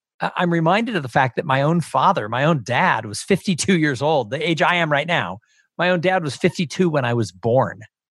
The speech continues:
And I'm like, "Oh my God, could you imagine starting over?" He had three teenagers. They were ready to launch. Like,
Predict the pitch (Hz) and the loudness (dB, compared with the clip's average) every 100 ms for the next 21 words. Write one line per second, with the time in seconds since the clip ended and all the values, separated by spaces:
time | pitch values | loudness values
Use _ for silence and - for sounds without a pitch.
0 | _ _ _ _ _ 143 143 143 139 123 | _ _ _ _ _ -2 0 2 2 0
1 | 117 _ - 190 214 139 107 - - 156 | -6 _ -2 0 0 -2 -6 -18 -8 -2
2 | 170 165 135 160 196 190 165 160 143 - | 0 0 -2 -6 -2 0 0 -2 -4 0
3 | 143 139 135 131 156 175 170 143 - 170 | 2 2 0 -2 0 2 2 0 -2 -2
4 | 196 - 190 190 117 113 156 180 165 165 | 0 0 0 0 -2 -2 -2 0 2 2
5 | 151 127 123 165 180 - - 117 107 | 2 0 2 2 0 -6 -6 -6 -6